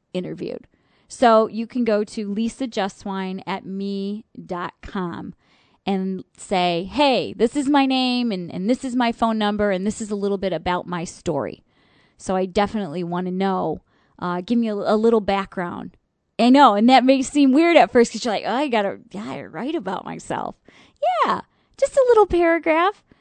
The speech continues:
Some things that maybe you're proud of or that you're not so proud of, but you think someone could learn from your mistakes. That's the whole part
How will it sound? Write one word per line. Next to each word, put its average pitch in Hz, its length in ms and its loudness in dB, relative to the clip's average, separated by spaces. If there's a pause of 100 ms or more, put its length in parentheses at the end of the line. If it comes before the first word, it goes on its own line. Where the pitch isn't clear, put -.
(100)
Some 339 260 -6
things 320 440 -2
that 294 240 0
maybe 277 320 0
you're 269 180 -2
proud 226 420 -2
of 254 500 2
or - 100 -6
that - 180 -8
you're 175 80 -10
not 208 260 0
so 240 200 -4
proud 254 320 0
of, 262 260 0
but - 160 -2
you 190 80 -8
think 220 240 -6
someone 214 340 -4
could 190 220 -6
learn 208 320 -2
from 190 220 -10
your 202 180 -8
mistakes. 208 800 -6 (880)
That's 202 480 -6
the 220 140 -8
whole 202 680 -6 (440)
part 196 600 -6